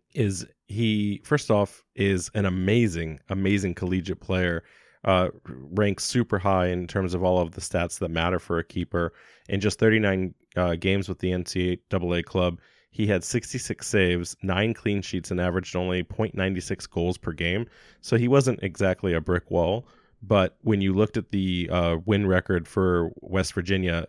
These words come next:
I mean, they won a majority of the games that they competed in. What's even more crazy is he's a former Australian, uh, U seventeen international. So this guy's played for the international game. He, he knows what that kind of competition looks like.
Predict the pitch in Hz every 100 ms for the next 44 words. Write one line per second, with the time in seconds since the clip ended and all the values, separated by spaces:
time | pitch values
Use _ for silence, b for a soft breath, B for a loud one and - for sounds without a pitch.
0 | - 92 87 82 _ - 90 82 _ 98
1 | 92 87 78 90 90 87 80 85 87 87
2 | - - 87 87 90 92 90 82 80 -
3 | b b b - 107 117 98 95 107 -
4 | 95 92 87 87 95 87 - 127 143 101
5 | 98 - 104 98 95 90 - 92 87 98
6 | 101 104 85 - 92 92 87 82 87 -
7 | 120 131 b b b b - 107 95 90
8 | 85 - - 92 - 110 95 - 104 98
9 | 95 85 - 95 90 87 87 80 87 90
10 | 92 92 90 - 87 82 85 101 92 82
11 | 85 87 92 90 92 92 - 92 92 -
12 | 92 - - 92 87 - 92 95 - 92
13 | - 82 87 - 117 131